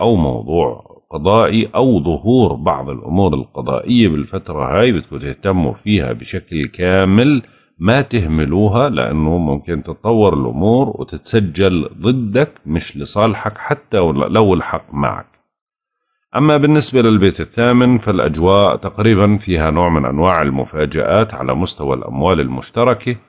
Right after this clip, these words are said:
فممكن تظهر بعض المسائل المالية أو المطالبات المالية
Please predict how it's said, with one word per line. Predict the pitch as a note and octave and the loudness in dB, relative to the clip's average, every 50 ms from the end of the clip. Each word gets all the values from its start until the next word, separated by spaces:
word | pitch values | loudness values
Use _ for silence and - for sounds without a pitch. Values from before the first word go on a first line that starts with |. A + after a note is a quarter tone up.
| _ _ _ _ _ _ _ - | _ _ _ _ _ _ _ -2
فممكن | A2+ A#2 C3+ C#3+ C#3+ B2+ G#2+ - A2+ A2 A#2 A#2 G#2+ - | 0 2 4 4 2 2 2 2 2 2 2 0 0 0
تظهر | - A#2 G#2 F2+ E2+ F2 D#2+ | 0 0 2 2 2 0 0
بعض | D2 C#2+ F2 E2 D#2+ D2+ D2+ | 0 -2 -2 -2 0 -2 -2
المسائل | C#2+ B1+ B1 A#1 - - G2 F2 A#1+ - C2+ | -4 -4 -4 -4 -4 -2 -2 0 0 -2 -2
المالية | B1+ A#1+ A1+ A#1+ A#1+ A#1+ B1+ F#2 G#2+ G#2+ G#2+ G#2 - | -4 -4 -4 -4 -4 -2 -2 0 2 2 4 2 2
أو | - - C#2+ | 2 0 0
المطالبات | C2+ B1 B1 C2 B1+ - D2 D2+ C#2+ C2+ B1+ C2+ F2 E2+ D#2 - | -2 -2 -4 -6 -8 -6 -6 -4 -2 -2 0 0 0 -2 -2 -4
المالية | C#2 B1+ A#1+ A#1 A#1 A#1+ B1 F2 G#2 G#2 G2 G2+ G2+ - | -8 -10 -8 -6 -6 -6 -4 -2 -2 0 2 2 0 0